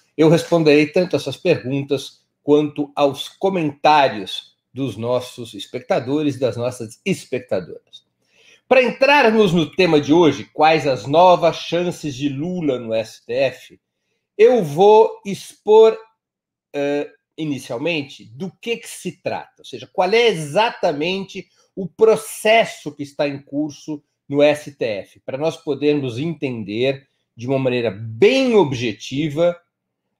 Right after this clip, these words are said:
os mecanismos judiciais que podem permitir ao ex-presidente Lula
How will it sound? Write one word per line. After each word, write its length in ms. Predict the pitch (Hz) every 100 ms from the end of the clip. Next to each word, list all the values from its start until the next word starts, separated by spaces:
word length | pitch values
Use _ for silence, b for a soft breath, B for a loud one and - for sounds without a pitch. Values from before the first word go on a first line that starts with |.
| _
os 260 | - 180 143
mecanismos 1200 | 160 220 247 - 220 208 226 262 233 160 160 139
judiciais 760 | 131 117 120 - 147 135 151 160
que 160 | - 220
podem 600 | - - 226 226 170 151
permitir 720 | 165 147 143 127 - 165 160
ao 160 | 131
ex-presidente 800 | 123 - - 131 110 139 143 160
Lula 320 | 139 156 170